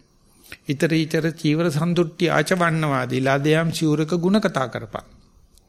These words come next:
තායජපන චීවර සන්තුට්ඨිය අනේ වත්තුන් කච්චේච නෝපරම් වම්බේති. එහෙම අපි සිවුරක් අඳලා දෙකකින් සතුටු වෙනවයි කියලා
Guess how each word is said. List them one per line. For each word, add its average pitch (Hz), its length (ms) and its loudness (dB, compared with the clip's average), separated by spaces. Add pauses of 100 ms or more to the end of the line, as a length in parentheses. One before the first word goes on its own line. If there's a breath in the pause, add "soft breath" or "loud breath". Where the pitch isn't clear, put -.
(1000 loud breath)
තායජපන 156 580 -2
චීවර 165 300 2
සන්තුට්ඨිය 151 640 -2
අනේ 185 280 2
වත්තුන් 180 360 0
කච්චේච 156 440 -2
නෝපරම් 202 460 0
වම්බේති. 131 400 -4
එහෙම 165 180 0
අපි 151 220 -2
සිවුරක් 147 400 -2
අඳලා 147 380 -2
දෙකකින් 139 340 0
සතුටු 131 320 -4
වෙනවයි 160 260 -4
කියලා 123 300 -2